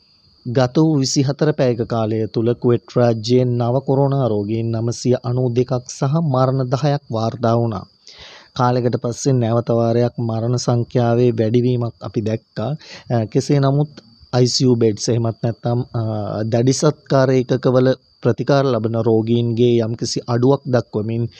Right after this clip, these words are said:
එය එකසිය පනස් තුන් දෙනෙක් බවට පත් වෙනවා. ඒ කියන්නේ, අ, ස්-, මෑත කාලයේ පුරාවටම රෝගීන් දෙසීයකට ආසන්න සංඛ්‍යාවක් දැඩි සත්කාර ඒකකවල ප්‍රතිකාර ලැබුවා. නමුත් දැන් එය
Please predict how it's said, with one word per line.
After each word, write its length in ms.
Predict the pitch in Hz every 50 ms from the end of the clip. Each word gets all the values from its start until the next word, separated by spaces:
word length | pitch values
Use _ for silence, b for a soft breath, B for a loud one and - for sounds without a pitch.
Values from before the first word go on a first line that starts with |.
| B B B B
එය 180 | B 107 113 113 117 120 113 - B B B B
එකසිය 540 | B 139 - - 156 135 - - 151 139 139 135
පනස් 380 | - - 120 120 123 123 - - -
තුන් 240 | - 131 127 123 127 131
දෙනෙක් 300 | 123 117 110 110 107 _ - - _ _ _
බවට 360 | - 120 113 113 110 110 123 120
පත් 200 | - 117 110 - _
වෙනවා. 300 | - 104 104 104 101 104
ඒ 160 | - 110 110 107
කියන්නේ, 360 | - - 117 113 113 117 113 110 B B B B B B
අ, 100 | B 117 113
ස්-, 260 | 110 107 117 - - -
මෑත 320 | - 123 117 117 120 117 -
කාලයේ 400 | - 120 120 117 117 120 120 117 113 110 _
පුරාවටම 600 | - 123 120 120 120 117 117 120 117 120 120 135 143 156 - _ - -
රෝගීන් 380 | - 131 120 117 117 127 123 117
දෙසීයකට 580 | 113 113 117 117 - - 127 127 131 123 135 120
ආසන්න 420 | 123 120 120 117 - 127 127 127
සංඛ්‍යාවක් 540 | 120 - 123 120 117 - 131 120 123 123 117 120
දැඩි 240 | 127 117 120 123 120
සත්කාර 460 | - 135 123 - - - 135 127 123
ඒකකවල 460 | 127 123 120 - 123 127 123 123 120
ප්‍රතිකාර 500 | 113 - 127 117 - 135 - 131 127 123
ලැබුවා. 380 | 127 127 123 123 127 131 165 226 B B B B B B B B
නමුත් 340 | - 127 123 127 127 120 117 117
දැන් 200 | 120 127 135 143 -
එය 200 | - 123 113 107